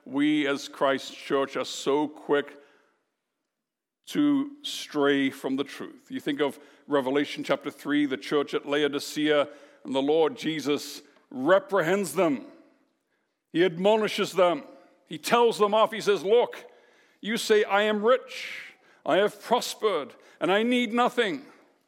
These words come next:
not realizing that you are wretched, pitiable, poor, blind, and naked." That's what Jesus says to the church of Laodicea.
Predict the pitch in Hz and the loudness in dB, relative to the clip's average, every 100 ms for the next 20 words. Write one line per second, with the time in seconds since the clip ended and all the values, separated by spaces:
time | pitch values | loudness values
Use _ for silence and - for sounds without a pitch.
0 | _ _ _ _ _ _ _ _ 160 190 | _ _ _ _ _ _ _ _ 0 2
1 | 240 185 190 254 233 170 170 165 180 185 | 2 0 0 4 4 4 4 2 0 0
2 | 180 214 220 202 240 - 208 135 98 - | 0 0 0 0 -4 -2 -2 -2 -6 -20
3 | _ _ _ _ 240 240 240 175 143 101 | _ _ _ _ -4 0 2 2 2 -2
4 | 85 - _ _ _ - 269 285 226 165 | -8 -20 _ _ _ -2 2 6 6 4
5 | 135 135 - - _ _ _ 135 175 220 | 2 -2 -8 -20 _ _ _ -2 2 4
6 | 196 175 160 156 147 123 - _ _ _ | 4 4 2 0 -4 -10 -20 _ _ _
7 | - 175 175 180 202 - 139 202 208 - | -4 -2 0 2 2 0 0 0 0 -4
8 | 139 139 196 269 262 196 180 - - - | -12 -6 0 2 2 0 -2 -2 -4 4
9 | 254 226 - 226 190 - - 208 247 190 | 4 4 -2 -4 -2 -4 -2 2 2 2
10 | - - - - 175 165 170 160 143 160 | -4 -16 -14 -4 -2 2 0 0 -4 -2
11 | 160 131 | -2 -2